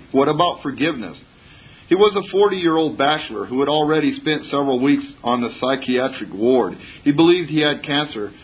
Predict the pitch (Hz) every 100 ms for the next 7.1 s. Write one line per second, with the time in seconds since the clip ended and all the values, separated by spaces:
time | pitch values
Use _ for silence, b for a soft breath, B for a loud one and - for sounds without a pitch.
0 | B 110 135 139 139 135 143 156 135 131
1 | 147 139 113 113 101 110 110 - B B
2 | 120 127 123 139 135 123 120 113 135 131
3 | 120 120 120 123 113 101 - 120 113 80
4 | - - - - - - - - - B
5 | B B - 139 151 151 156 175 151 170
6 | 160 117 120 110 123 127 120 - - 92
7 | 90